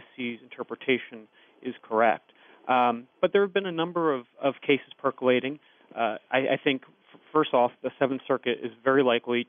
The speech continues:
to, to, uh, rule, um, overrule their precedent and rule alongside with the E O C on this issue. Uh, that recently, uh, in November, uh, early in November, um,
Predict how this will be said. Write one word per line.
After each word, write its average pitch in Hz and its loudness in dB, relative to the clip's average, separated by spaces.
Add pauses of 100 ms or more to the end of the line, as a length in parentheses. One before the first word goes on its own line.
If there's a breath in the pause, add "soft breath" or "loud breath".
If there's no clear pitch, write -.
to, 117 -12 (260)
to, 120 -12
uh, 98 -4 (240)
rule, 131 2 (800)
um, 110 0 (180)
overrule 135 4
their 117 -2
precedent 120 -4
and 117 -18
rule 120 0 (120)
alongside 117 0
with 117 -6
the 120 -6
E 113 -2
O 107 -2 (140)
C 120 -10
on 113 -14
this 110 -18
issue. 131 -18 (400 loud breath)
Uh, 117 2
that 127 0 (120)
recently, 135 2 (160)
uh, 117 0
in 113 -8
November, 127 -2 (260)
uh, 120 -10
early 131 4
in 117 2
November, 113 -2 (420 soft breath)
um, 107 0